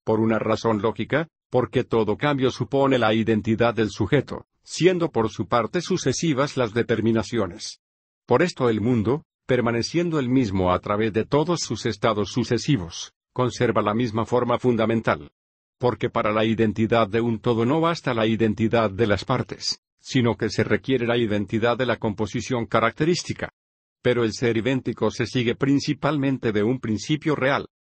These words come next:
Porque la naturaleza del mundo, que es el primer principio interno de todas las determinaciones variables, que pertenecen al estado del mundo, no pudiendo ser opuesta a sí misma, es a sí mismo por naturaleza, esto es, por sí misma,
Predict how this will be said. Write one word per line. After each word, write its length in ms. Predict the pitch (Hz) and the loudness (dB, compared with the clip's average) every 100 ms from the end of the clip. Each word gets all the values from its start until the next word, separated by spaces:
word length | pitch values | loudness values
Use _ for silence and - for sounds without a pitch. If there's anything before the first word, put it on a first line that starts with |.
| _ _ _ | _ _ _
Porque 280 | - 120 117 | 0 0 2
la 80 | 107 | 0
naturaleza 640 | 104 98 107 101 147 123 | 0 0 0 2 0 0
del 180 | 101 95 | 0 0
mundo, 440 | 98 123 104 127 156 _ _ | 2 2 2 -2 -4 _ _
que 200 | 123 170 | 0 0
es 100 | 196 | 0
el 120 | 120 | -4
primer 360 | 113 113 165 190 | -2 0 0 0
principio 600 | 156 127 117 110 104 98 | -2 -2 -2 -2 0 0
interno 500 | 95 104 113 101 101 | 0 0 0 0 0
de 100 | 101 | 0
todas 400 | - 165 165 - | 2 2 2 0
las 160 | 143 | -2
determinaciones 1000 | 117 131 123 117 123 117 - 117 110 107 | 0 0 0 2 2 0 0 0 2 2
variables, 640 | 92 107 117 117 107 123 - _ _ | 2 0 2 0 0 -4 -6 _ _
que 120 | 127 | -4
pertenecen 640 | - 110 135 139 135 127 | -2 -2 0 -2 0 2
al 100 | 110 | 4
estado 380 | 98 92 117 107 | 2 2 2 2
del 180 | 104 107 | 0 0
mundo, 460 | 117 123 110 143 196 _ | 2 2 0 -4 -8 _
no 260 | - 90 156 | -6 0 0
pudiendo 460 | - 127 127 120 110 | 0 0 2 2 0
ser 220 | - 117 | 2 2
opuesta 420 | 110 135 135 107 | 2 0 -2 -4
a 40 | 92 | -2
sí 160 | 131 | 2
misma, 460 | 143 156 90 87 - _ - | 2 2 -2 -4 -8 _ -2
es 200 | 117 127 | -2 -2
a 60 | |
sí 200 | 117 135 | -4 0
mismo 360 | 131 127 117 101 | 0 0 -2 0
por 240 | 107 98 | 0 0
naturaleza, 800 | 98 95 110 98 135 - 123 139 _ _ | -2 -2 0 0 -2 0 -2 -2 _ _
esto 360 | 113 104 101 98 | -2 -2 0 0
es, 300 | 156 - - _ | 0 -4 -16 _
por 200 | - 117 | 0 0
sí 180 | 107 131 | 2 2
misma, 440 | 156 147 92 - | 2 0 -2 -6